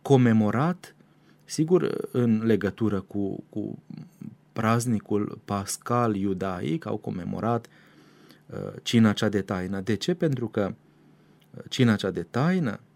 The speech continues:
uh, a f-, a avut loc în contextul acestei sărbători.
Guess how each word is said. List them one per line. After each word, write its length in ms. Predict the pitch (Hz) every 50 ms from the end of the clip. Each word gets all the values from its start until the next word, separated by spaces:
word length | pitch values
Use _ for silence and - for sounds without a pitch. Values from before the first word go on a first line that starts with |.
| _ _ _ _ _ _ _ _ _ - -
uh, 80 | - - -
a 100 | - 90
f-, 200 | - - - -
a 120 | - 85 85
avut 300 | 82 78 107 107 107 -
loc 520 | 120 143 165 175 170 - - - - - _ _ _ _ _ -
în 220 | - 120 117 120
contextul 720 | 113 - 110 101 95 95 - 127 127 - - - 113 98
acestei 440 | 95 92 - - 104 - - - 98
sărbători. 720 | - - - 98 95 92 98 92 - - - - - -